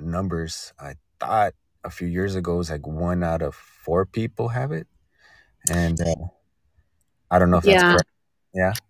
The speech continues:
Speaker 2: You know, type one is quite different than type two. There, the numbers of type two diabetes are definitely increasing because diets these days are really just wreaking havoc on people's bodies. Um, type one diabetes is actually an autoimmune disease.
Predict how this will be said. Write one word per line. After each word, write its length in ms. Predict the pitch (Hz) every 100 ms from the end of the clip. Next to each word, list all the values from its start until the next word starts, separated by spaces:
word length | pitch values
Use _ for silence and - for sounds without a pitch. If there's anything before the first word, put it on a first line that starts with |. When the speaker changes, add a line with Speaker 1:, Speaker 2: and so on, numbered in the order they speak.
| -
Speaker 2:
You 180 | 262 269
know, 320 | 262 254 -
type 480 | - 277 320 359 269
one 200 | 277 277
is 160 | 233
quite 320 | - 214 180
different 360 | 175 190 208 196
than 120 | 202
type 360 | 170 185 160 -
two. 420 | - 202 208 214
There, 380 | 196 196 185 180
the 260 | 180 180
numbers 400 | 175 185 202 214
of 140 | 185 -
type 280 | - 165 -
two 280 | - 190 185
diabetes 460 | 180 175 196 185
are 80 | 180
definitely 580 | 175 170 175 180 175 175
increasing 500 | 175 - 175 185 180
because 480 | 170 175 165 156 - - - -
diets 400 | 170 160 160 -
these 220 | 180 165
days 440 | 151 107 170 160 -
are 180 | 165
really 340 | 156 151 156 156
just 480 | 156 160 - - -
wreaking 340 | 175 165 156
havoc 340 | 165 156 165
on 100 | 165
people's 340 | 156 165 165 156
bodies. 520 | - 151 165 175 - - - - -
Um, 280 | 190 190 175
type 320 | - 254 269
one 200 | 220 226
diabetes 480 | 233 208 180 185 165
is 140 | 160 165
actually 380 | 160 - 170
an 100 | 160 -
autoimmune 560 | 156 165 156 151 147 143
disease. 500 | 143 - - -